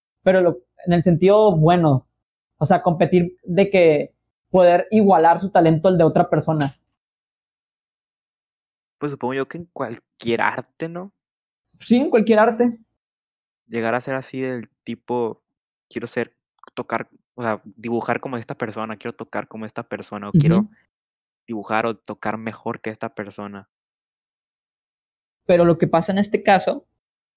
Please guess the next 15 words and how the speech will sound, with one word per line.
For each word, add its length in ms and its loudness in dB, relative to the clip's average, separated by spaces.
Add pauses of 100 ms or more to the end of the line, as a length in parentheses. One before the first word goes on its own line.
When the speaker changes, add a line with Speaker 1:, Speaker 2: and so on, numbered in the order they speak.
(320)
Speaker 1:
es 140 2
que 80 -20
cuando 200 4
una 140 4
persona 800 4
llega 240 4
y 60 6
dice, 280 4
"Oye, 280 4
yo 120 4
soy 540 2
el 180 0
mejor 340 4
dibujante", 580 2
¿no? 320 -2